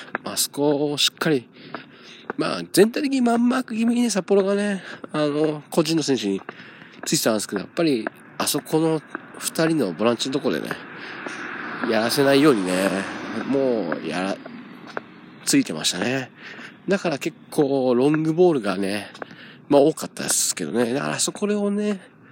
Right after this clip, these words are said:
あれをちょっとまあ、前線の選手がね、セルマとか、うん、見ながらだったかな。うん。が収めれてたら、収めてね、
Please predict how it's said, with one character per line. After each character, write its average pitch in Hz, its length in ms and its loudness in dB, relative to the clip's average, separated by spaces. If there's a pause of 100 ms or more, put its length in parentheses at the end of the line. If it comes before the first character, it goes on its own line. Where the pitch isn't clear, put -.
(640)
あ 139 200 -4
れ 160 160 -4
を 180 220 0
ち - 140 0
ょ - 20 2
っ - 160 -6
と 170 120 6
ま 160 260 2
あ、 156 40 2
前 135 580 2
線 151 280 2
の 151 120 0
選 160 200 -2
手 - 180 -2
が 98 100 -4
ね、 101 140 -8
セ 143 180 -2
ル 135 80 0
マ 110 140 0
と 107 100 -10
か、 98 240 -2 (800)
う 92 240 -6
ん、 87 40 -6
見 92 100 0
な 95 100 0
が 95 60 -4
ら 110 80 0
だ - 20 0
っ 143 40 -4
た - 120 -12
か 123 80 -4
な。 156 160 -4 (300)
う 131 60 -4
ん。 95 560 -8 (220)
が 127 160 2
収 202 160 0
め 208 140 4
れ 190 200 2 (800)
て - 140 -2
た - 140 -4
ら、 233 300 -4 (640)
収 233 180 0
め 208 100 0
て 151 120 0
ね、 156 180 -2